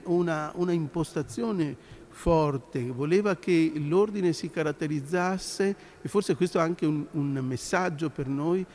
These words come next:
per una forte, una profonda vita, eh, contemplativa.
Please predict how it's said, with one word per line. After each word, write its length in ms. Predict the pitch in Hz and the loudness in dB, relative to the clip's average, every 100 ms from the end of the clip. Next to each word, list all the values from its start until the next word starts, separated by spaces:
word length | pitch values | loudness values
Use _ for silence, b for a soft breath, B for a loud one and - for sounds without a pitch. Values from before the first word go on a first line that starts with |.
| B B - | B B 0
per 160 | 170 | 2
una 320 | 170 165 135 123 | 4 2 -2 -6
forte, 640 | - - 233 214 180 - | -6 0 2 2 0 0
una 160 | 147 143 | 0 0
profonda 920 | - 139 - 226 220 175 151 135 - B B B B - | -2 -2 2 2 2 0 2 0 0 B B B B -2
vita, 680 | 131 214 196 170 139 117 - | 2 2 2 2 2 0 -6
eh, 300 | 127 120 117 | -4 -4 0
contemplativa. 1400 | 170 147 151 143 131 131 123 180 180 175 196 202 202 | 4 4 6 4 4 0 2 2 2 4 2 2 -2